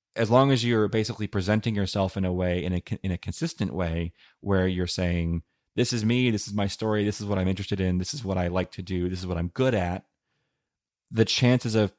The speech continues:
those people that we're talking about who might wanna employ you finding you are higher because you kind of keep pumping out this, this information and this story about yourself into the world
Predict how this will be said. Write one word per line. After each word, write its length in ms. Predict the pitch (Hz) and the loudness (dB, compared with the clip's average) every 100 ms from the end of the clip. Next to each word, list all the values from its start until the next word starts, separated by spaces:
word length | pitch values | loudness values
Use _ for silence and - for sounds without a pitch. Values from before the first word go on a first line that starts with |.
| _ | _
those 300 | 104 110 113 | 4 6 6
people 420 | - 131 - 104 95 | 2 -4 0 0 2
that 100 | 87 | 0
we're 80 | |
talking 280 | 92 110 107 | 0 0 0
about 260 | 92 92 90 | 0 0 -2
who 100 | 95 | -2
might 140 | 92 | -2
wanna 180 | 82 90 | -2 -4
employ 240 | 87 - 120 | -4 -4 -2
you 320 | 95 90 87 _ _ _ | -2 -2 -4 _ _ _
finding 460 | - 127 175 117 90 | -2 2 4 4 2
you 200 | 90 87 | 2 0
are 160 | 87 85 | -4 -6
higher 640 | - 104 104 85 80 90 _ _ - | 0 0 2 0 -4 -8 _ _ -8
because 380 | 107 117 113 104 | -2 2 2 2
you 100 | 104 | -2
kind 220 | 113 98 | -2 -2
of 100 | 95 | -2
keep 200 | 113 - | -6 -6
pumping 360 | - 113 113 104 | -4 -2 0 0
out 260 | 95 95 | 0 -2
this, 320 | 98 92 - - _ _ | -4 -6 -8 -12 _ _
this 200 | 107 101 | -2 -2
information 760 | - 107 - 98 104 - 104 90 | -2 -4 -2 -2 -2 -2 -2 -2
and 120 | 87 | -2
this 120 | 90 | -4
story 340 | - - 101 95 | -4 -2 -2 0
about 220 | 87 85 | 0 -2
yourself 500 | 92 - 139 98 - - | -4 -4 -2 -2 -4 -6
into 180 | 92 | -6
the 120 | 92 90 | -6 -4
world 480 | 147 143 98 98 | -2 0 0 -2